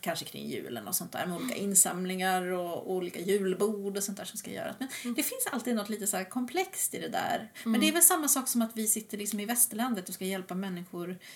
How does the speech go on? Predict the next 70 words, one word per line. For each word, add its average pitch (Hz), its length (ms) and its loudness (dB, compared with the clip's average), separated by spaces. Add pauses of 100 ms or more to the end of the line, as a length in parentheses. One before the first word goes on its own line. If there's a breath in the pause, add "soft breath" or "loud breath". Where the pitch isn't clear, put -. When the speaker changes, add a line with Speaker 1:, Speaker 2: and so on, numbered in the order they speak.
Speaker 2:
Mm. 233 140 4
Speaker 1:
eh, 180 300 4 (200)
som - 180 -2
har 185 100 0
det 208 60 0
sämre. 180 580 2
Att, - 260 0
att 226 100 0
det - 60 2
blir 247 180 2
en 240 60 6
sån 226 140 0
här 208 60 -10
konstig 196 800 0
känsla 196 400 0
av 175 80 0
att, 180 260 -6 (400 loud breath)
eh, 151 300 -8
vi 214 300 4
är, 190 400 6 (560)
vi 202 260 2
är 196 100 4
bättre, 202 440 0
eller 175 120 2
vi 185 100 0
har 190 160 0
det 180 80 -4
så - 140 -8
bra, 202 160 2
Speaker 2:
Ja. 233 280 8
Speaker 1:
så 233 120 0
vi 190 240 0
ska, 185 220 -4
liksom, 185 280 -4 (320 loud breath)
jag 262 140 6
vet 294 160 6
inte, 220 160 0
jag, 262 100 2 (600)
jag 233 200 0
Speaker 2:
Ja, 277 60 6
precis. 277 200 4
Alltså, 233 140 8
Speaker 1:
tänker 269 140 8
Speaker 2:
man 285 100 10
ska 262 120 6
Speaker 1:
lite 302 120 6
Speaker 2:
visa 294 200 8
Speaker 1:
så. - 120 6
Speaker 2:
kärlek, 285 600 4
alltså, 254 240 4 (120)
<laughs> - 120 -6
om 240 140 4
jag 226 80 2
ska, 214 140 -2
liksom, 208 300 -2
Speaker 1:
Ja. 226 60 2
Speaker 2:
överdriva 247 520 6
här 190 140 0
nu 165 100 -4
Speaker 1:
Ja. 220 160 10
Speaker 2:
lite 226 80 2
grann, 185 160 0
att 202 100 0
man 226 100 6
ska 233 100 0
visa 226 240 2
kärlek 214 440 6
för 208 100 -2
de, 202 180 0
liksom, 190 400 -2